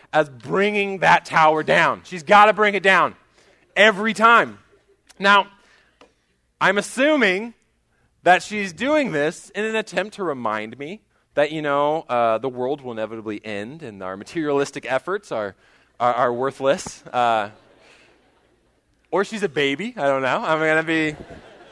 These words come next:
fifty-fifty on it right now. But it's true, and it's a reminder where I see, you know what? Yeah, I could spend my whole life, we could spend our whole lives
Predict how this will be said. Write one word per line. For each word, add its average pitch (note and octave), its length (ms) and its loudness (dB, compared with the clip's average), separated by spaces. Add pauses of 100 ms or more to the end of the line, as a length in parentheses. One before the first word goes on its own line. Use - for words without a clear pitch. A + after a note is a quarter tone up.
(500)
fifty-fifty A3+ 720 -4
on A#3 140 4
it A#3 40 0
right G#3+ 200 2
now. G#3+ 260 4 (1080)
But A3 100 6
it's B3+ 220 0
true, D#4 400 2
and F#3+ 120 4
it's A#3+ 120 0
a C4 80 0
reminder C4 540 2
where D#3 140 4
I G#3 80 6
see, B3+ 200 -10
you G3+ 180 -12
know E4 160 -4
what? F4 320 -4
Yeah, E4+ 260 -4 (200)
I B3+ 120 2
could F4 160 -2
spend A#3+ 240 -6
my F3+ 140 2
whole B3+ 420 0
life, B3 320 6
we A3+ 180 -6
could D4 140 -8
spend C#4+ 200 -4
our F#3+ 120 4
whole F#3+ 440 0
lives A3+ 320 4